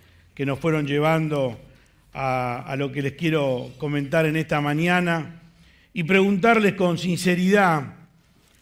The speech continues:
para que el Señor nos hable. Y, y yo me hago esta pregunta, ¿qué nos hace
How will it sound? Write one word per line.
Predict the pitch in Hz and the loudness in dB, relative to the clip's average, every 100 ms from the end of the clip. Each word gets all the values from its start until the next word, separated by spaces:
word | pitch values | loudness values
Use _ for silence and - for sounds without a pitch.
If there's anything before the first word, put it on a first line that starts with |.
| _ | _
para | 160 151 135 | -2 -2 -2
que | 156 | -4
el | |
Señor | 143 170 190 185 | -4 -2 0 0
nos | 170 - | -2 0
hable. | 190 175 156 151 147 110 - _ _ _ _ _ _ _ _ _ _ _ | 4 4 2 0 -2 -6 -18 _ _ _ _ _ _ _ _ _ _ _
Y, | - 175 175 170 170 165 160 156 143 139 160 - - _ _ _ _ _ _ _ | -4 0 0 0 -2 -2 -2 -2 -4 -6 -10 -18 -20 _ _ _ _ _ _ _
y | - | -2
yo | 180 | 4
me | 220 | 6
hago | 214 214 | 6 6
esta | 208 196 | 4 2
pregunta, | 165 185 220 220 175 165 151 - | 4 4 4 2 4 2 2 -4
¿qué | - 233 | 0 2
nos | 226 233 | 4 4
hace | 226 - 208 190 170 - - | 2 4 4 4 2 -6 -16